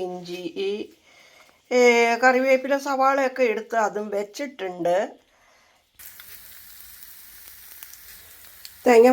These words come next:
വറുക്കാൻ ഞാൻ അടുപ്പത്ത് വെച്ചേക്കണത് ഒരു ഗോൾഡൻ ബ്രൗൺ ആകുന്നത് വരെ നമ്മൾ വറുക്കേണ്ടതുണ്ട്. വെളിച്ചെണ്ണ ഇത്തിരി ഞാൻ ഒഴിച്ചു കൊടുത്തിട്ടുണ്ട്. മല്ലിപ്പൊടി ഞങ്ങൾ വറുത്തിട്ടാണ് ബീഫിൽ ചേർക്കാറ്.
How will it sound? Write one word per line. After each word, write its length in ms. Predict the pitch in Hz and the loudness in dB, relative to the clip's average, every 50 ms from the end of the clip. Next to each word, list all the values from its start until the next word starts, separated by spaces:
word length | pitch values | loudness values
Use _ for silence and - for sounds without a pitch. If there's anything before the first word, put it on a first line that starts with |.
| 262 | 4
വറുക്കാൻ 300 | 226 196 185 214 202 208 | 2 2 2 2 2 4
ഞാൻ 180 | 214 214 202 208 214 208 | 4 2 2 2 0 0
അടുപ്പത്ത് 320 | 196 185 190 214 190 233 233 | -2 -2 -4 -4 -2 0 0
വെച്ചേക്കണത് 580 | 226 190 208 208 180 202 208 208 202 196 214 240 254 262 269 254 | 0 0 -2 -2 -2 -2 -2 -2 -2 -2 -2 -2 -2 -2 -2 -2
ഒരു 280 | 247 262 269 269 269 269 - - - - - - - - - | -2 0 0 -2 -2 -4 -8 -16 -20 -20 -20 -20 -20 -8 -2
ഗോൾഡൻ 580 | 233 240 240 247 254 247 240 254 262 262 262 254 | 0 2 2 4 2 2 2 2 2 2 2 2
ബ്രൗൺ 360 | 254 247 240 226 240 240 240 240 240 - - - - - 220 | 0 -2 -2 -2 -2 -2 -4 -6 -8 -12 -14 -16 -14 -10 -8
ആകുന്നത് 640 | 220 220 220 214 220 214 220 220 220 214 214 226 | -6 -6 -4 -2 -2 -2 0 0 0 0 0 0
വരെ 340 | 240 214 196 190 202 208 208 | 0 0 -2 -2 -2 -2 -2
നമ്മൾ 240 | 208 196 190 196 202 202 202 | -2 -2 -2 -2 -2 -2 -2
വറുക്കേണ്ടതുണ്ട്. 800 | 190 185 190 - 190 190 175 180 180 190 185 175 165 - 180 - - - - - - - - - - - | -2 -4 -4 -4 -4 -4 -2 -4 -4 -4 -6 -6 -8 -8 -10 -12 -16 -20 -20 -20 -20 -20 -20 -10 -2 0
വെളിച്ചെണ്ണ 400 | 254 247 247 247 - 277 285 311 | 2 2 2 2 0 -2 0 0
ഇത്തിരി 240 | 285 - 233 226 233 226 | -2 -2 -2 0 2 2
ഞാൻ 140 | 226 220 220 | 2 4 4
ഒഴിച്ചു 280 | 214 202 190 185 190 208 | 4 2 0 0 0 0
കൊടുത്തിട്ടുണ്ട്. 520 | 208 190 165 165 180 - - 180 180 - - - - _ _ _ _ _ _ _ _ _ _ _ _ _ _ _ _ - 277 | 0 0 0 -4 -8 -8 -8 -8 -8 -8 -10 -12 -16 _ _ _ _ _ _ _ _ _ _ _ _ _ _ _ _ 2 6
മല്ലിപ്പൊടി 500 | 285 285 285 269 302 302 302 330 330 330 311 285 | 6 6 8 6 4 2 2 2 2 4 4 4
ഞങ്ങൾ 200 | 254 240 240 247 247 240 233 240 | 4 6 4 4 2 2 2 2
വറുത്തിട്ടാണ് 840 | 240 233 233 - - 269 262 269 285 240 190 190 185 196 202 - - - _ _ _ _ - - | 2 2 0 0 0 0 0 0 -2 -2 0 0 -2 -2 -4 -6 -8 -14 _ _ _ _ -14 -12
ബീഫിൽ 360 | 220 208 190 - 214 202 202 196 - | -10 -10 -10 -8 -6 -4 -4 -2 -2
ചേർക്കാറ്. 460 | 190 180 180 185 - 185 190 214 254 | -2 -2 -2 -4 -4 -4 -2 -2 -4